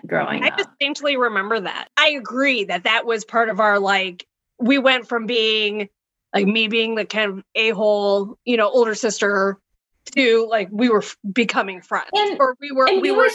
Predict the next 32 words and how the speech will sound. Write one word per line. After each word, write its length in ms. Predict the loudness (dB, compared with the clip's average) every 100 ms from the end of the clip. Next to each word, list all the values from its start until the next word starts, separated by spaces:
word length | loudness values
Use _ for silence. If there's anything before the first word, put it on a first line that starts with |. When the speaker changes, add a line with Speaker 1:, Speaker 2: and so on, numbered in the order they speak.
| 0
Speaker 2:
that 160 | 2 4
Speaker 1:
so 60 |
Speaker 2:
balance 380 | 4 4 2 -4
was 120 | -10
shifting. 540 | -6 -8 -8 -12 -10 -16 _ _ _ 0
Speaker 1:
And, 160 | 2 4
like, 320 | 2 0 -4 -2 0
espe-, 480 | 0 -2 -6 -2 0
es-, 260 | 0 -2 0
especially, 840 | 2 2 -2 -8 -2 -2 0 -2 0
like, 160 | 0 0
as 240 | -2 -2
you 80 | -2
got 320 | 0 0 0
towards, 720 | -6 -4 0 2 2 2 0
like, 400 | 0 0 0 -4 -20 -10 -2
the 160 | 0
end 200 | 0 -2
of 100 | -2
high 140 | 0 -2
school, 240 | 0 0
you 220 | 0 0 0
were 160 | 0
really, 360 | 2 4 4 4
really 300 | 4 2 0
involved 600 | -2 -2 0 2 2 0
with 120 | -8 -6 -6
extracurriculars. 1160 | -6 -10 -10 -10 -4 -4 0 2 2 0 -4 _ -20 -8
And 140 | 0 2
so 520 | 2 2 2 0 -2 -4
I 60 | -2
wouldn't, 440 | 2 2 2 0